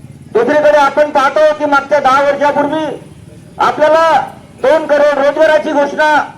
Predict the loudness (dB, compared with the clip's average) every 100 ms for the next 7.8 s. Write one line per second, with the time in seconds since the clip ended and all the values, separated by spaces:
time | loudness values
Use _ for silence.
0 | -20 -20 -18 -2 -2 2 0 0 -2 -4
1 | -2 -2 0 0 2 2 2 0 -2 -4
2 | -4 -8 -12 -20 -8 -4 0 0 0 -2
3 | -2 -4 -2 0 0 -2 -2 -2 0 0
4 | 0 -2 -2 0 0 0 0 2 4 2
5 | -2 -12 -20 -20 -20 -20 -8 0 0 0
6 | -2 2 2 0 -2 0 -2 0 0 0
7 | 0 0 2 -2 -2 -2 -4 -6